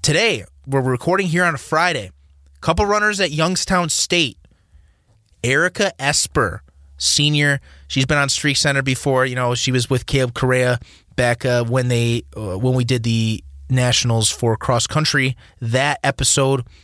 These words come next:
she's works in the sports information as-, office as well. She just broke the indoor mile record at Youngstown State today, five oh two ninety-two,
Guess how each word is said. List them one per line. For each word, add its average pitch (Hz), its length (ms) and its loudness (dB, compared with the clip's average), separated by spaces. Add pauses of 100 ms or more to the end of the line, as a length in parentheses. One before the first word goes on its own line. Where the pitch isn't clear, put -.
(160)
she's 123 400 0
works 131 260 0
in 131 40 0
the 117 80 2
sports - 300 0
information 120 440 0
as-, 120 180 2
office 120 440 0
as 110 180 -2
well. 135 360 0 (840)
She - 160 0
just 247 220 -2
broke 185 400 -2 (1000)
the 131 420 0
indoor 185 480 0
mile 143 480 0
record 135 440 -2 (1040)
at 117 140 0
Youngstown 131 460 0
State 123 240 0
today, 110 240 -2
five 190 440 0
oh 170 180 2
two 180 260 -2
ninety-two, 165 720 0